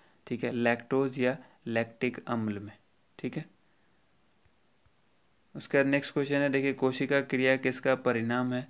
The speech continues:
तो यह है सतही तनाव का। नेक्स्ट है, सामाजिक जो है वो डार्विनवाद से क्या अभिप्राय है? तो ये योग्यता की उत्तरजीविता।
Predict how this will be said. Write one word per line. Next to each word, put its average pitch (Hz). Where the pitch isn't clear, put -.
तो 139
यह 113
है 123
सतही 123
तनाव 113
का। 127
नेक्स्ट 127
है, 131
सामाजिक 120
जो 120
है 117
वो 120
डार्विनवाद 113
से 113
क्या 117
अभिप्राय 110
है? 120
तो 131
ये 117
योग्यता 110
की 127
उत्तरजीविता। 110